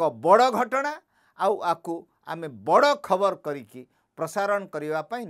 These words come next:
ନିଶ୍ଚିତ ଭାବରେ ଚେଷ୍ଟା କରିବୁ। ଚିତ୍ତରଞ୍ଜନ ବାବୁ, ଆପଣ ଆପଣଙ୍କ ବ୍ୟକ୍ତିଗତ ପ୍ରସଙ୍ଗ ନେଇକି ନୁହେଁ, ସାଧାରଣ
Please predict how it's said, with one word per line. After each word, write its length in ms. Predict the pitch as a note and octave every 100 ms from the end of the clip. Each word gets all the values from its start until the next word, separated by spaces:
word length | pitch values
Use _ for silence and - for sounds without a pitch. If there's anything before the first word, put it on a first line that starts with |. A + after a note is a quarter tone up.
| C3+
ନିଶ୍ଚିତ 400 | E3+ F3 - A#3+
ଭାବରେ 300 | F3 E3 E3
ଚେଷ୍ଟା 340 | E3 C#3+ - F3+
କରିବୁ। 320 | F#3 G3 A#3 D4 _ _ -
ଚିତ୍ତରଞ୍ଜନ 480 | E3 G#3 A3+ A3+ A#3+
ବାବୁ, 220 | A#3+ B3+ C#4+ _ _ _ E3
ଆପଣ 320 | F3 C4+ A#3 D3 _ _
ଆପଣଙ୍କ 480 | D#3+ D#3+ G#3+ G#3+ G3+ E3+ A2+
ବ୍ୟକ୍ତିଗତ 540 | A2 F3+ - C4 C4 C#4 -
ପ୍ରସଙ୍ଗ 380 | A#3 A3 G#3+ G#3
ନେଇକି 360 | F#3+ F3+ E3+ E3
ନୁହେଁ, 240 | C#3 C3+ - _ _ _
ସାଧାରଣ 540 | - E3+ D#3 A3+ B3